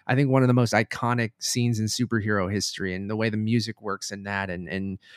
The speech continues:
that shot of him falling upwards when he's diving down, like, there's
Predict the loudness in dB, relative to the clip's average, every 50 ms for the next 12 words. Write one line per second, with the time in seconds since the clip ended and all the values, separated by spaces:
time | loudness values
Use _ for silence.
0 | -20 -12 _ -2 0 0 0 0 2 4 4 4 4 2 0 -6 -10 -10 -8 -8
1 | -8 -10 -10 -8 -6 -4 -4 -4 -4 -6 -8 -10 -12 -8 -4 -2 -2 -4 -4 _
2 | -10 -8 -6 -6 -6 -8 -10 -10 -10 -10 -10 -12 -16 -10 -6 -4 -4 -4 -4 -6
3 | -10 -14 -8 -4 -2 0 0 0 0 0 -2 -2 -4 -6 _ -18 -20 -20 -20 -20
4 | -20 _ _ 2 2 2 2 2